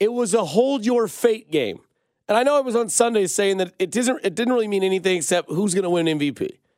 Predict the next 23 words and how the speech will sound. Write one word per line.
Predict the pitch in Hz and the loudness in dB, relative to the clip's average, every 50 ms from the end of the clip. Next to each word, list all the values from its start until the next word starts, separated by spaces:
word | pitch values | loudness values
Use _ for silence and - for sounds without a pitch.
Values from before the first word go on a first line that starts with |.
| _ _ _ _ _ _ _ _ _ _ _ _ _ _ | _ _ _ _ _ _ _ _ _ _ _ _ _ _
which | - 170 175 170 - - - _ _ _ _ _ _ _ _ _ _ _ _ _ _ _ _ _ _ _ _ - | -4 -2 -2 -2 -4 -8 -16 _ _ _ _ _ _ _ _ _ _ _ _ _ _ _ _ _ _ _ _ 0
I | - 165 | 2 2
really | 190 180 208 277 302 294 285 | 2 2 2 0 2 2 0
need | 262 262 262 | 0 0 0
Mahomes | 233 214 190 160 190 208 220 226 220 185 | 2 2 2 4 4 4 4 2 0 -2
to | 165 185 | -6 -4
just | 165 185 180 - - | -2 -2 -2 -2 -2
be | - 185 185 185 180 175 151 | -2 0 0 0 0 -2 -2
two | - - 220 220 | -2 -2 -2 0
thousand | 208 233 214 208 190 156 160 170 | 0 2 2 2 0 0 0 0
eighteen | 180 185 - 180 196 202 | 0 -2 -2 -2 -2 0
Mahomes | 202 196 196 196 202 185 160 | 2 2 2 2 0 0 0
rest | 180 185 - - | 0 0 0 -2
of | - | -2
the | 175 | -2
year | 180 190 170 | -2 -2 -2
for | 170 156 | -4 -8
the | 139 | -10
future | 123 185 208 202 - 214 | -6 -6 -6 -6 -4 -2
bet | 180 202 196 - | -2 -2 -2 -2
to | - 180 | -2 -2
win, | 190 190 196 | -2 -2 -2
because | 185 180 - 175 165 143 | -4 -4 -4 -4 -6 -6